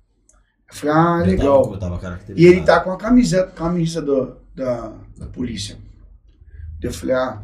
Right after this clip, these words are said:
Speaker 1: eu pensei comigo, "Mano,
Speaker 2: Oito da noite.
Speaker 1: oito horas da noite." Eu falei assim, "Como é que ele é?" Ela falou assim, "Meu," eu, ele, ela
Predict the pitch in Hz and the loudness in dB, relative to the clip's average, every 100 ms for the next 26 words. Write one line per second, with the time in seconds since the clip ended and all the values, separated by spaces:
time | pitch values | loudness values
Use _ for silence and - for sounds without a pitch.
0 | - 131 135 160 139 - 127 123 135 117 | -12 -12 -8 -10 -10 -8 -8 -8 -12 -12
1 | 104 104 - 80 90 - - - - - | -12 -12 -14 -12 -12 -14 -18 -16 -18 -8
2 | 131 170 156 196 170 165 160 123 107 101 | -2 -2 -2 0 2 2 -2 -4 -8 -12
3 | - - - - - - - - 190 185 | -14 -16 -18 -20 -20 -20 -20 -8 -6 -2
4 | 254 254 - 185 165 160 - _ - 285 | 0 0 0 0 0 0 -6 _ 0 0
5 | 311 220 165 139 - 180 - 202 226 247 | 0 0 0 -2 -8 -14 -12 -8 -2 2
6 | 156 135 - _ - - _ _ - - | 0 -2 -14 _ -20 -20 _ _ -16 -16
7 | _ - - - - 160 156 - 165 | _ -16 -16 -16 -8 -8 -6 -4 -4